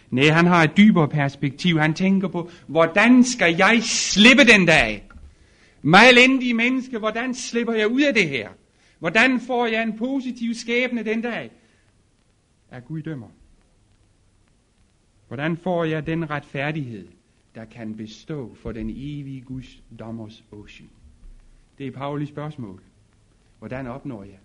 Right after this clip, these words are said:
frikendelsen? Det er, hvad Paulus tænker på. Det er grundlæggende i Bibelens og apostlenes lære, at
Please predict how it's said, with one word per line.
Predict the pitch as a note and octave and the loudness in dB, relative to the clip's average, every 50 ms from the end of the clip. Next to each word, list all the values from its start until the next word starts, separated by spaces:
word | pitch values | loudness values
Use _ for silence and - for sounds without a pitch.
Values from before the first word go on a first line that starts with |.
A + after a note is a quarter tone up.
| _ | _
frikendelsen? | _ - D3 - - A2+ F2+ F2 F2+ F2 _ _ _ _ _ _ _ _ _ _ _ _ _ _ | _ -14 -14 -14 -14 -18 -20 -20 -20 -20 _ _ _ _ _ _ _ _ _ _ _ _ _ _
Det | - D3+ D3 | -6 -6 -4
er, | A#2 | -4
hvad | G#2 G2+ | -6 -8
Paulus | G2 - A#2 A#2 B2 B2 A#2 A#2+ | -12 -12 -12 -10 -10 -10 -10 -10
tænker | - B2 B2 A#2 A2 | -10 -10 -10 -10 -12
på. | G#2+ G2+ F#2+ - _ _ _ _ - - - - _ _ _ _ _ _ _ _ _ _ _ _ _ _ _ - | -14 -18 -20 -20 _ _ _ _ -20 -20 -20 -20 _ _ _ _ _ _ _ _ _ _ _ _ _ _ _ -14
Det | B2 B2 | -12 -12
er | B2 | -10
grundlæggende | A#2+ - F3+ G3 G3+ G3+ G3 F3+ E3 - E3 D#3 C#3+ | -4 0 2 2 4 4 2 2 0 0 -2 -2 -2
i | C#3+ | -4
Bibelens | C#3 C3 E3 E3+ E3 D#3+ D#3 F3+ F3 E3 - C3+ | -4 -4 -6 -6 -6 -6 -4 -4 -4 -4 -4 -6
og | A#2 A2 | -8 -10
apostlenes | G#2+ - C#3+ D3 D#3 D3 - - D3+ B2+ - | -8 -6 -4 -4 -4 -4 -6 -8 -8 -8 -6
lære, | C3 B2+ C3 C3 D3 F3 F#3+ E3 C#3 | -4 -4 -2 0 0 0 0 0 -2
at | B2 - - - - | -4 -8 -12 -18 -20